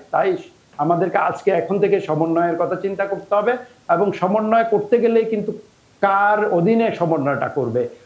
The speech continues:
আমরা city গভর্নেন্সের কথা বলে আসছি অনেক দিন ধরে।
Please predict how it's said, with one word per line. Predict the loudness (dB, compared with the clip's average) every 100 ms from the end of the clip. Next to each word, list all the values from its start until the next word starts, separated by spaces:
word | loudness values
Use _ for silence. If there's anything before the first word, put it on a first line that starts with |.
| _
আমরা | -4 0 0
city | 0 -2 0 2
গভর্নেন্সের | 2 2 2 2 0 0 -2
কথা | 0 -2 0
বলে | 0 2
আসছি | 0 -2 0
অনেক | 0 0 -2
দিন | -2 0
ধরে। | 0 0